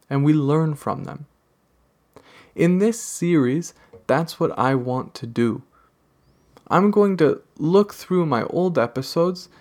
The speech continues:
and find errors that I made when I was speaking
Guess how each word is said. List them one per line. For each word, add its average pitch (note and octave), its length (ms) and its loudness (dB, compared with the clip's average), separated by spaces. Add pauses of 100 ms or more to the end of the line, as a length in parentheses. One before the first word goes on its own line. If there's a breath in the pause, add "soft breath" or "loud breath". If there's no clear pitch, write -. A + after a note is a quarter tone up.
(220 soft breath)
and D#3+ 220 -2
find F3 480 -2 (320 soft breath)
errors D#3 460 2
that A2 160 -2
I G#2+ 100 0
made A2 340 -6 (140)
when A#2+ 160 -4
I A2+ 80 0
was A2 160 -4
speaking D3+ 540 -6